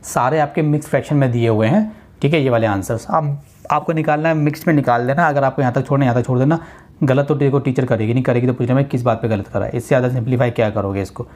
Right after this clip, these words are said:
हाँ, इसको mixed में convert करके लिख सकते हो अगर आप कह रहे हो कि हाँ, मिक्स वाला और simplify है, तो एक स्टेप और कर देना, ठीक है। कैसे करना मैंने आपको सिखा दिया, कैसे करोगे देखो, इसको बताता हूँ। बारह बाहर,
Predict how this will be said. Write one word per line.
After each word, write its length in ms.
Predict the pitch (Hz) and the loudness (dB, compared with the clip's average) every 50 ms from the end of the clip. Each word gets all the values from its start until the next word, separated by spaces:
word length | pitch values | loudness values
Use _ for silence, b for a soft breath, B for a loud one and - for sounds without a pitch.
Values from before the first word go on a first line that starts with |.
| B B B B B | B B B B B
हाँ, 160 | B - 156 151 | B -2 -2 -2
इसको 200 | 143 - - 160 | -2 -2 0 0
mixed 320 | 143 143 151 151 - - | 2 0 0 -2 -2 -2
में 80 | 165 156 | 0 0
convert 260 | 151 139 139 143 139 | 2 2 0 0 0
करके 140 | 135 131 139 | 0 0 0
लिख 120 | 131 123 | 0 0
सकते 260 | - 123 117 - 135 | -2 -4 -2 0 0
हो 60 | 127 | 2
अगर 100 | 131 127 | 2 2
आप 120 | 127 123 - | 0 0 0
कह 80 | 143 | 0
रहे 80 | 127 127 | 0 0
हो 60 | 127 | 0
कि 80 | 131 127 | 2 2
हाँ, 120 | 131 139 | 2 2
मिक्स 280 | 123 120 123 117 - 143 | 2 0 -2 -2 0 0
वाला 160 | 139 131 127 | 2 2 2
और 200 | - - 131 139 | 2 2 0 0
simplify 460 | 139 - 147 123 127 127 127 135 127 123 | 2 0 0 0 0 0 2 2 0 0
है, 120 | 113 - B B B B B B - | -2 -4 B B B B B B 0
तो 60 | 147 | 0
एक 120 | 139 135 | 0 0
स्टेप 220 | - - 127 117 - | 0 -2 -2 0 2
और 120 | - 104 104 | 0 0 0
कर 140 | - 127 120 | 2 0 2
देना, 240 | 120 127 127 131 131 B B B B B - | 2 2 0 0 -2 B B B B B -4
ठीक 120 | 160 156 | -2 0
है। 60 | 175 151 | 0 -2
कैसे 300 | - - 165 - - 147 | 0 0 -2 0 2 2
करना 160 | 139 139 139 | 2 2 2
मैंने 140 | 135 131 123 | 2 2 0
आपको 180 | 117 110 - 117 | 0 -2 -4 -4
सिखा 220 | 113 113 117 107 | -2 0 0 0
दिया, 200 | 107 127 151 190 - B B B B - | 0 0 -2 -2 -2 B B B B -6
कैसे 200 | 127 - - 139 | -4 -2 2 2
करोगे 260 | 135 117 107 104 107 | 2 2 0 -2 -2
देखो, 220 | 104 107 - - | -4 -4 -4 -4
इसको 220 | 117 110 - - 127 | -8 -6 -2 -2 -2
बताता 300 | 120 113 110 104 - 151 | 0 0 0 0 0 -2
हूँ। 160 | 160 - B B B B B B - 135 | -2 -2 B B B B B B -2 0
बारह 280 | 117 110 107 123 123 113 | 2 4 4 4 2 2
बाहर, 280 | 113 113 113 147 196 | 0 0 2 0 0